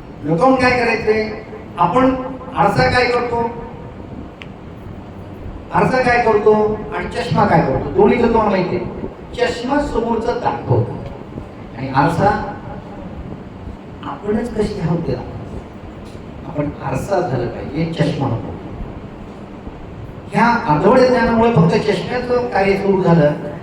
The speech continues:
आरशाचं नाही. मला एक जण बोलला मध्यंतरी, "काय म्हटलंय तुमचे लोक रिक्षा घेतात आणि घरी जातात?"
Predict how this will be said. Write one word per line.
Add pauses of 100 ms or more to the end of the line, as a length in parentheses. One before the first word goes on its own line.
(760)
आरशाचं
नाही. (1300)
मला
एक
जण
बोलला
मध्यंतरी,
"काय
म्हटलंय
तुमचे
लोक
रिक्षा
घेतात
आणि
घरी
जातात?"